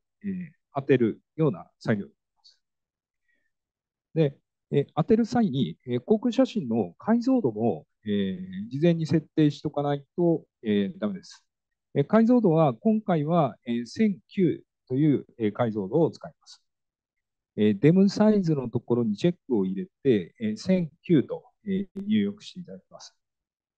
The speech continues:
えっと、ここまで、えー、できてますかね。で、えー、次に、えー、サイズを指定したら、次は、えー、どの写真を当てますかっ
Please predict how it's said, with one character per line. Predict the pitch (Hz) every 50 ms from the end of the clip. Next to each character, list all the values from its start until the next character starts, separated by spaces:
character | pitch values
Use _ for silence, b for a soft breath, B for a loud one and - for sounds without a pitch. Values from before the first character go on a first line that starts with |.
| _ _ _ _ _ _ _ _ _ _ _ _ _ _ _ _ _ _ _
え | 160 170
っ | 170
と、 | - - 165 165 165 165 160 160 160 151 - _ _ _ _ _ _ _ _
こ | - 196 185
こ | - - 233
ま | 240 254 247
で、 | 233 226 202 185 151 120 - _ _ _
え | 180 151 147 143 143
ー、 | 139
で | 139 139
き | - _ _ _ _
て | - 101
ま | 95 90
す | - -
か | - 87
ね。 | 92 113 113 - _ _ _ _ _ -
で、 | 185 185 143 - _ _ _ _ _
え | 160 160 170
ー、 | 160 - _ -
次 | - 220 233 254 233
に、 | 190 196 190 - 190 - - -
え | 135 135 131 139
ー、 | 139 -
サ | - - - - 196 196 214
イ | 220
ズ | 220 226
を |
指 | 214 202 -
定 | - - 208
し | 202 - -
た | - 202
ら、 | 175 151 139 101 95
次 | - - - - 190 190
は、 | 170 147 151 139 95 85 - -
え | 117 117
ー、 | 120
ど | 180 233
の | 226 196
写 | - - 120
真 | - - 113 110
を | 107 107
当 | 107 -
て |
ま | - 113 110
す | -
か | - 127
っ | 127 -